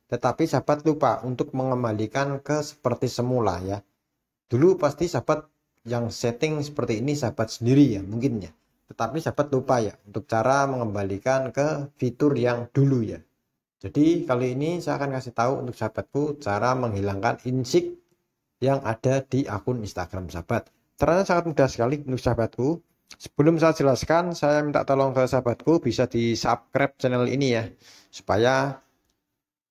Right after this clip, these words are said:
channel saya ini terus berkembang dan memberi manfaat untuk sahabat-sahabatku semuanya. Langsung saja sahabatku, kita buka di Instagram seperti ini ya tampilannya ya. Setelah sahabatku tampilannya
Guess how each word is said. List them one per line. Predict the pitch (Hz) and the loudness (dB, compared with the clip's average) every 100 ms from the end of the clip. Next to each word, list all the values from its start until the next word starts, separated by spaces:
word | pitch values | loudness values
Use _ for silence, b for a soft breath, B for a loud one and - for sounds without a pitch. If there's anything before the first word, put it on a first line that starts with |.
| _ _ _ _ _ _ _ _ | _ _ _ _ _ _ _ _
channel | - 117 120 107 | -2 0 2 0
saya | 110 | 0
ini | 117 139 135 | 0 0 0
terus | 127 127 | -2 -2
berkembang | - 104 104 120 131 135 | -4 -4 0 2 2 0
dan | 120 135 135 | -2 -2 0
memberi | 123 107 107 113 | -2 -2 -2 -2
manfaat | 107 101 85 104 110 | -2 -4 -6 -6 -6
untuk | 107 95 104 - | -8 -6 -8 -6
sahabat-sahabatku | 98 - 90 87 87 - - 117 120 113 | -8 -8 -10 -10 -10 -12 -4 -2 -2 -6
semuanya. | - 101 95 90 87 80 73 _ _ _ _ - | -10 -8 -6 -4 -6 -8 -12 _ _ _ _ -8
Langsung | 131 131 | -4 -2
saja | 143 143 170 170 | -2 0 0 0
sahabatku, | 147 123 - 165 | -2 -4 -2 -4
kita | 156 135 123 | -2 -4 -4
buka | - 143 | -6 -10
di | 104 107 | -6 -8
Instagram | - 110 107 135 151 | -6 -6 0 0 0
seperti | 147 - 123 113 113 | -6 -6 -4 -2 -2
ini | 127 110 | -2 -4
ya | 104 | -4
tampilannya | 117 104 104 107 120 | -4 -2 0 0 0
ya. | 104 101 104 _ _ _ _ _ _ _ _ _ _ _ _ _ _ | -2 -4 -10 _ _ _ _ _ _ _ _ _ _ _ _ _ _
Setelah | - 139 | -4 -2
sahabatku | 156 147 127 - | -2 0 -2 -2
tampilannya | 143 139 135 131 131 | -2 0 0 0 -2